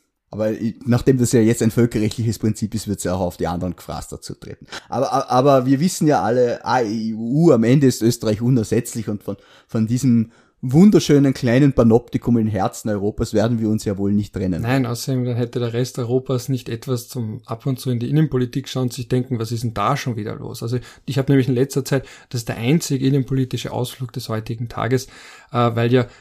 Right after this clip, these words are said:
Speaker 2: wir nehmen diese Folge auf kurz nach den Rücktritten des Finanzministers und des ehemaligen Kanzlers, der auch aus seiner Funktion als Clubchef zurückgetreten ist. Und man sieht dann schon, dass immer wieder so Journalisten,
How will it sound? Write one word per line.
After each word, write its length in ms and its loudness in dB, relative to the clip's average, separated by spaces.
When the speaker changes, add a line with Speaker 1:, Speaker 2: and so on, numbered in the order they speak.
Speaker 2:
wir 100 2
nehmen 160 6
diese 180 2
Folge 380 0
auf 200 0
kurz 260 0
nach 120 2
den 160 0
Rücktritten 560 -2
des 160 -2
Finanzministers 920 0
und 160 -4
des 220 -8
ehemaligen 520 4
Kanzlers, 800 -4
der 100 -2
auch 100 -6
aus 140 -6
seiner 160 -4
Funktion 320 -6
als 160 -8
Clubchef 420 0
zurückgetreten 640 0
ist. 120 0
Und 100 0
man 100 4
sieht 260 0
dann 140 2
schon, 220 0
dass 160 2
immer 220 0
wieder 180 2
so 140 -4
Journalisten, 800 -2